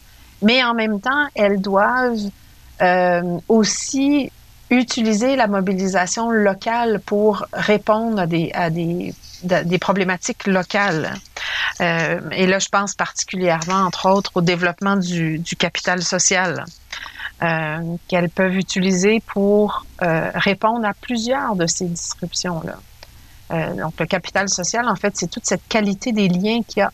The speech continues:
entre, euh, les personnes d'un, d'un, d'un même quartier, euh, leur possibilité à non seulement s'entraider,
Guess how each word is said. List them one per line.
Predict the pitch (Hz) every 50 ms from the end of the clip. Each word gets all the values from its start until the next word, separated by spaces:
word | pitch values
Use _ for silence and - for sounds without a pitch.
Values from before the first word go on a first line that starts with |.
| - -
entre, | 196 208 220 220 - - - - 190 196 202 208 196 - - - - - - - -
euh, | 180 170 160
les | 165 165 180
personnes | - 185 175 - - - - 220 220 220 214 202 175
d'un, | 175 165 165 165 165 160
d'un, | 170 180 170 170 170
d'un | 180 185 180
même | 180 180 180 185 180
quartier, | - - 180 175 - - - - 226 240 269 269 - - - - - - - - - - -
euh, | 196 175 170 160 156 -
leur | - 185 180 165 165 -
possibilité | - 180 - - 208 175 180 170 175 175 170 - - 208 208 208 202 190 - -
à | 180 170 160 160 165
non | 175 185 185 185
seulement | - - 196 180 175 175 175 180 175
s'entraider, | - - - 196 185 190 - - - 175 170 170 180 202 226